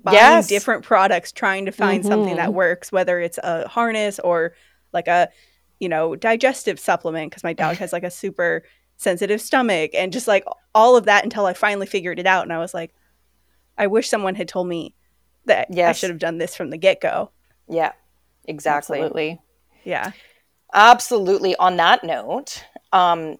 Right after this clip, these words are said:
Speaker 2: can you tell us about your doggies?
Speaker 1: Yes. <laughs> So Lupin and Albus, um, those are Harry Potter names, uh, <laughs> for anyone who's like, "Those are weird." Um, <laughs> so Loopy and Albie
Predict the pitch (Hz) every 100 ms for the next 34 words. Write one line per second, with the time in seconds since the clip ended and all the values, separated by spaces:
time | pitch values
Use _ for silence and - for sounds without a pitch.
0 | - - 170 180 165 165 - 165 143 -
1 | 269 254 233 233 330 466 554 605 - _
2 | _ _ _ _ _ - 208 214 196 202
3 | 208 185 - - 480 - - 226 220 233
4 | 269 - 254 - 220 233 262 311 370 339
5 | 208 180 180 185 294 - - - - 208
6 | 196 196 208 _ - 185 208 226 220 202
7 | - 196 175 175 170 165 202 240 - -
8 | 208 165 233 - - 220 302 285 254 262
9 | 247 214 185 185 269 - 254 170 156 160
10 | - - - - 240 226 208 220 - -
11 | - - 226 208 196 208 240 240 254 240
12 | 180 170 175 165 185